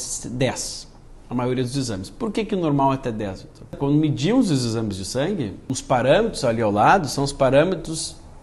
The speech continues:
matemáticos baseados na normalidade matemática. Nós estamos falando ali de cálculos matemáticos.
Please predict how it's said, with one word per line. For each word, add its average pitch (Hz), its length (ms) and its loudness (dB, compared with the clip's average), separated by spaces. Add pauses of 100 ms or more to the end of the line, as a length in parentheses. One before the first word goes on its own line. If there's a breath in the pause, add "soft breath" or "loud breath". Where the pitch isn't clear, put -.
(120)
matemáticos 180 1160 0
baseados 139 1040 -2 (100)
na 139 180 0
normalidade 156 1700 2
matemática. 165 1120 0 (200)
Nós 107 120 -8
estamos - 260 -2
falando 156 240 2
ali 151 420 4 (320 loud breath)
de 139 120 -4
cálculos 165 520 6
matemáticos. 101 920 -8